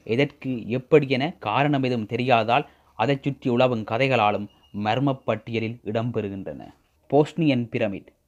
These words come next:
இது போஸ்னியாவைச் சேர்ந்தது. ரெண்டாயிரத்தி அஞ்சில் கண்டுபிடிக்கப்பட்ட இந்த பிரமிட் வடிவம் இருபத்தையாயிரம் ஆண்டுகளுக்கு முந்தியதென்று ஒரு சாராரும்,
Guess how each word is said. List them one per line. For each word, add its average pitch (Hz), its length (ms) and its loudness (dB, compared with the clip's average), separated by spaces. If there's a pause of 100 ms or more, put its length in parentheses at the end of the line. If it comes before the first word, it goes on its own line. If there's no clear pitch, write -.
(240)
இது 139 460 -2
போஸ்னியாவைச் 131 640 2
சேர்ந்தது. 101 500 -4 (1040)
ரெண்டாயிரத்தி 135 680 0
அஞ்சில் 123 240 -2
கண்டுபிடிக்கப்பட்ட 123 840 -4
இந்த 117 160 -4
பிரமிட் 120 420 -6
வடிவம் 117 400 -2 (300)
இருபத்தையாயிரம் 131 920 0
ஆண்டுகளுக்கு 120 520 -4
முந்தியதென்று 120 680 -2
ஒரு 117 240 -8
சாராரும், 110 520 0